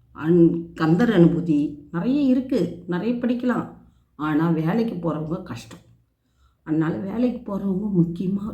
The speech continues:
டிராவல் பண்றோம், வெளியே போறோம், நிறைய சந்திக்கிறோம்.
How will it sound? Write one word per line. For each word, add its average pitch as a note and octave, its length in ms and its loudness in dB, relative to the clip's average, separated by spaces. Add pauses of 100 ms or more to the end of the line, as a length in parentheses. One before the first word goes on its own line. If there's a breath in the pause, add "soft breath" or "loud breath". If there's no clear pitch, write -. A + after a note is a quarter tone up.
டிராவல் F#3+ 400 -6
பண்றோம், D3 440 -4
வெளியே F#3 320 2
போறோம், D#3 720 -2
நிறைய A3+ 560 -6
சந்திக்கிறோம். G3 760 0